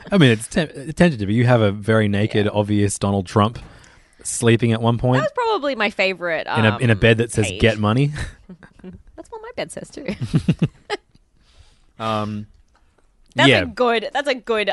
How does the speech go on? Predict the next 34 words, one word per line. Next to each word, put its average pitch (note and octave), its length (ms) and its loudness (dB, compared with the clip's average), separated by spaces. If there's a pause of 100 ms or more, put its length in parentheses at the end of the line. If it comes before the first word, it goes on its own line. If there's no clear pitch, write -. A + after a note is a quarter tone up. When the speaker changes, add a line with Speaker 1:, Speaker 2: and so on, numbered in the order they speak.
Speaker 2:
um, E3 460 -4
portrait G3 520 -4
as E3+ 180 -6
well, D#3 400 -4 (640)
where E3+ 140 -8
you E3 80 -6
can E3+ 160 -10
see, E3+ 180 -4
like, D#3 240 -4
his D#3 180 -10
big D#3 240 -10
pubes F3+ 640 -6
Speaker 1:
He's F2 240 -8
Speaker 2:
and F2+ 100 -6 (120)
his - 100 -2
Speaker 1:
merkin. F#2+ 240 -4
Speaker 2:
bo-, G2+ 260 -4 (120)
why, G#3 180 0
why A3 360 -4
would D#4 100 -4
he C4+ 300 -10
have B3 160 -6
a G#3+ 40 -6
self-portrait G#3 460 -8
where E3+ 100 -6
his E3 260 -10
man D#3 260 -12
boobs - 380 -16
were D3+ 80 -14
that, C3+ 220 -6
um, F2+ 240 -12
voluptuous? - 680 -16
Speaker 1:
He E3+ 80 -4
Speaker 2:
Maybe D#3+ 80 -2